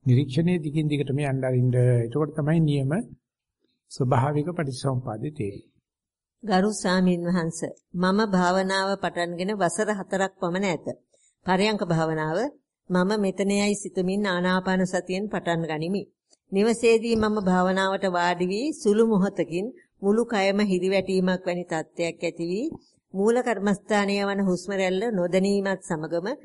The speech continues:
Speaker 2: කයට හිත යන්නාසේ දැනේ. එවිට කයේ නොඑක් තැන්වල ගැස්සෙන නලියන කම්පන ආදියත් වේදනා ආදියත් දැනෙමින් නැති වෙමින් පවතී.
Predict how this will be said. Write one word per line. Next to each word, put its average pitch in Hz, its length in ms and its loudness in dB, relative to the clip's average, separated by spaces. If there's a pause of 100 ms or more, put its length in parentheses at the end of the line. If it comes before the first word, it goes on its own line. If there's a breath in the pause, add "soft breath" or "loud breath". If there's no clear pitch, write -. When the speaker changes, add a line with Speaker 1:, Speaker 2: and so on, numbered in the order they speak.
(260 loud breath)
Speaker 2:
කයට 196 380 0
හිත 208 260 -2
යන්නාසේ 180 680 0
දැනේ. 147 340 -2 (800)
එවිට 202 360 0
කයේ 214 400 0
නොඑක් 202 380 0
තැන්වල 165 500 -4
ගැස්සෙන 190 500 0
නලියන 190 520 0
කම්පන 185 460 -2
ආදියත් 180 480 -2 (160)
වේදනා 180 480 -2
ආදියත් 175 400 -4
දැනෙමින් 170 460 -4
නැති 175 280 -4
වෙමින් 170 320 -6
පවතී. 175 460 -4